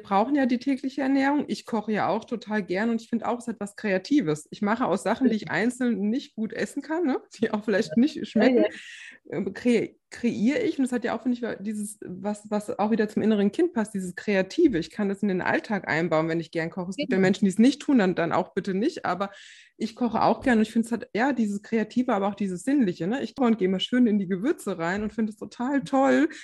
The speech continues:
Speaker 1: wenn ich die so zwischen den Fingern zerreibe. Das hat was
Speaker 2: Natürlich
Speaker 1: für mich
Speaker 2: die
Speaker 1: etwas
Speaker 2: Einfachheit.
Speaker 1: ganz, ganz, ganz, äh,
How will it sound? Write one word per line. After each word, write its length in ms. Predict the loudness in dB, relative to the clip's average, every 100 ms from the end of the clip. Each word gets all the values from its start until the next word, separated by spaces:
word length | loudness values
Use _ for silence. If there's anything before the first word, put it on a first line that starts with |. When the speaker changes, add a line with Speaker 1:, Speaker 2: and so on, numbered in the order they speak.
| 0
Speaker 1:
wenn 100 | 2
ich 80 | 2
die 100 | -2
so 200 | -2 -6
zwischen 280 | -4 -2 0
den 120 | -2
Fingern 360 | -2 -2 -2
zerreibe. 500 | -4 -6 -4 -4 -4
Das 120 | -6 -8
hat 120 | -6
was 260 | -6 -6 -14 -16 -4
Speaker 2:
Natürlich 280 | -2 2 4
Speaker 1:
für 100 | 6
mich 120 | 6
Speaker 2:
die 0 |
Speaker 1:
etwas 320 | 4 -2 -6
Speaker 2:
Einfachheit. 20 | 2
Speaker 1:
ganz, 480 | 4 4 2 -4 0
ganz, 280 | 2 2 0 -4 -4 _ -18 -12 0
ganz, 260 | 2 2
äh, 300 | 4 6 6